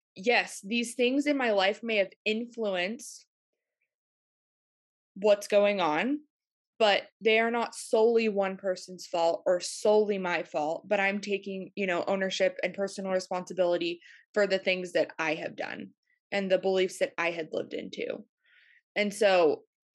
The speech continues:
it's, it's really, really easy to play the blame game and to just live into this very limited life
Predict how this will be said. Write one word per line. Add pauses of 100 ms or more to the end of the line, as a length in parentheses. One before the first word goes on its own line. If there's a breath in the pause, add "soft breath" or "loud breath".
(500)
it's,
it's
really,
really
easy
to
play
the
blame
game
and
to
just
live
into
this
very
limited
life